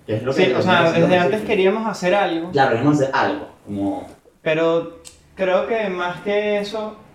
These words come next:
Speaker 2: tuvimos, tuvimos como una discusión como medio seria,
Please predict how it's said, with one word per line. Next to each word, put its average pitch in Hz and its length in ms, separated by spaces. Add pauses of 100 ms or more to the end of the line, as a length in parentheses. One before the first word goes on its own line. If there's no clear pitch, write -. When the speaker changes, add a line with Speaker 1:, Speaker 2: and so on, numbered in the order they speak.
(1600)
Speaker 2:
tuvimos, 180 440
tuvimos 185 320
como 190 200
una 175 100
discusión 180 760
como 202 240
medio 151 240
seria, 170 460